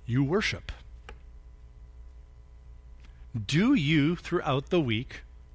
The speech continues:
worship? You need to ask yourself that Monday morning.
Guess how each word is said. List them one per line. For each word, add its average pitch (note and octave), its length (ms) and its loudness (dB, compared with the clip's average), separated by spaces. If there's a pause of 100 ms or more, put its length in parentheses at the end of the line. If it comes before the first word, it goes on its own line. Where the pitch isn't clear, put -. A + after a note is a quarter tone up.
(400)
worship? C#3+ 480 0 (2750)
You D3+ 80 4
need G3+ 100 4
to G#3+ 100 0
ask G3+ 280 4
yourself B2 380 0
that B2 180 0
Monday A2+ 340 2
morning. F#2+ 400 -4